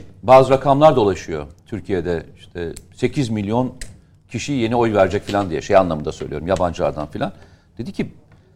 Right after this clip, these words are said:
"Böyle bir şey olduğunda seçim sandıklarındaki isim listelerini bize şeffaftır." dedi. "Biz önceden açıyoruz. İnsanların ne kadar kişinin arttığını ve kaç kişinin vereceğini buradan görebilir ve itiraz edebilirler." dedi.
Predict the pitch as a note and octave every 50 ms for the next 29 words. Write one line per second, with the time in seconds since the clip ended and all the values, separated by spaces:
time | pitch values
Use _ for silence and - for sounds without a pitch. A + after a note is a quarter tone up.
0 | _ _ - G#2+ D3 G3 A#3 G3+ - - E3 D3 C3 C3 C3 A#2+ A#2 A#2+ A2+ D3+
1 | E3 - - C3+ B2 - A3 A3 - - D#3+ D3 C#3+ C#3 C3 B2+ - B2 A#2 A#2+
2 | A#2 A2 G#2+ G#2 - - - - D#3 - - G#3+ G#3 F#3 - - C3 G#2 G2+ F#2
3 | F2+ G#2+ D#3+ A3+ - - - _ _ - - - B2 C3+ - A#2+ - F#3+ E3 -
4 | G3+ F#3+ F#3+ - - C3+ G#2 F2 F#2 F2 A2 A2+ - - C#3 C#3+ C3+ D3 B2 C3+
5 | G#2+ - C#3 - - C#3+ C3+ - D#3+ - - _ _ _ _ _ _ _ _ _
6 | _ _ _ _ _ - C3+ D#3+ E3 - F3+ D3+ C#3 C3 A#2+ A2 A#2 C3+ F3 -
7 | F#3+ D#3+ C#3+ B2+ - - A#2 - - A#2 A2 A2+ - C3+ D3+ D#3+ D#3 - - F#2+
8 | F2 F2+ G#2 G#2+ B2 C#3 C#3 C#3 - - - - - _ _ - F#3 F#3+ F3+ -
9 | C#3+ - - B2+ A#2 B2+ C3+ B2+ A#2+ G2+ A2+ B2+ D3 D#3 C3 B2+ A#2 D3 D3+ D3
10 | C3+ C#3+ C#3 D#3 D3+ F3 E3 E3 D#3 C#3 - D3+ D3 C3+ C#3+ C3 C#3 C3 B2+ C3
11 | C#3 C#3+ C#3 A#2+ G2+ E2+ -